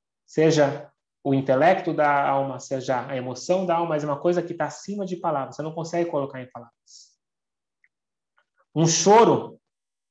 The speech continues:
um olhar, é acima de palavras. Tem um dito racídico interessante que ele fala o seguinte: "Pra que que foram criado-, ó, prestem atenção, pra que foram criados os olhos?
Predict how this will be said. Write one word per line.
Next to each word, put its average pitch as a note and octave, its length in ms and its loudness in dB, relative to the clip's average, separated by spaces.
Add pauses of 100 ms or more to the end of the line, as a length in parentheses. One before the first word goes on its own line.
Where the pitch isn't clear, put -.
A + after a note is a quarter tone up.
(160)
um D#3+ 160 4
olhar, E3+ 640 4 (640)
é E3+ 60 -6
acima G#3 300 -6
de E3+ 80 -4
palavras. - 760 -10 (380)
Tem E3+ 100 2
um F3 100 6
dito F#3+ 220 2
racídico F3 480 2
interessante E3 380 0
que E3+ 60 -2
ele D#3+ 80 0
fala D#3+ 160 2
o - 20 -4
seguinte: C#3+ 520 -4 (320)
"Pra D3+ 140 4
que A3+ 100 6
que A#3 100 0
foram A3 280 4
criado-, E3 640 6 (440)
ó, C#3+ 180 -4
prestem D#3+ 320 -2
atenção, D3 340 -8
pra C#3 180 -4
que G#3+ 140 0
foram G#3 300 0
criados D#3+ 480 0
os C#3 160 -6
olhos? D#3 640 -4